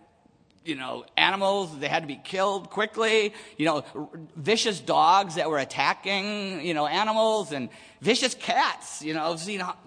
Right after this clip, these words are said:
vicious cats that were killing kittens and stuff. We, oh, we've seen some, a lot of killing. But animal, in spite of me going through all that and being part of all that,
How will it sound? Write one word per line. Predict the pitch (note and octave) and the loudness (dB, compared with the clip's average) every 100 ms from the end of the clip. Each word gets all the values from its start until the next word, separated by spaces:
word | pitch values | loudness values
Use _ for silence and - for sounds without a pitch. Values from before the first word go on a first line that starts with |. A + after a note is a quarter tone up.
| - - | -20 -10
vicious | F3 B3+ B3+ A3+ | -2 0 0 -2
cats | B3+ B3 B3 | 2 2 2
that | G3 | -2
were | E3+ | -6
killing | - - G#3+ G#3+ F3+ - | -8 -4 -2 -2 -6 -4
kittens | A#3+ - A#3 G#3+ | -4 -4 -8 -8
and | G3+ G3+ | -8 -6
stuff. | G#3 G#3 E3+ | 0 0 0
We, | F3+ - - - | -8 -10 -20 -6
oh, | - A#3+ D#3+ - - | 6 8 8 4 -12
we've | - E3+ - - | -10 -10 -12 -12
seen | - G#3 | -8 -6
some, | F#3+ E3+ - | -4 -4 0
a | D#3+ | 2
lot | F3+ G#3 B3 | 6 6 6
of | A3+ F3+ - - - _ | 4 -2 -10 -20 -20 _
killing. | - A#3+ A#3 D3+ G#2+ G2 - _ _ _ _ _ _ - - - | -2 2 4 2 -6 -12 -20 _ _ _ _ _ _ -20 -8 4
But | A#3 G3+ - - - - _ _ _ _ _ _ - | 4 4 -2 -18 -20 -20 _ _ _ _ _ _ -4
animal, | G#3 C4 C4+ A3+ | 0 2 2 2
in | E3+ E3 | 0 -2
spite | - B3+ E4 | 0 4 4
of | A3 G3+ | 2 -2
me | G#3+ A3+ | -2 0
going | F3+ F#3 F#3 F#3+ | 0 2 2 2
through | - F3 | 2 4
all | D#3 | 6
that | C#3+ C#3 | 4 -2
and | C3 B2 | -4 -4
being | D#3 D#3+ | -4 -2
part | D3+ D3 | -2 2
of | |
all | C3+ C3+ | 2 2
that, | B2+ B2 - | 2 0 -2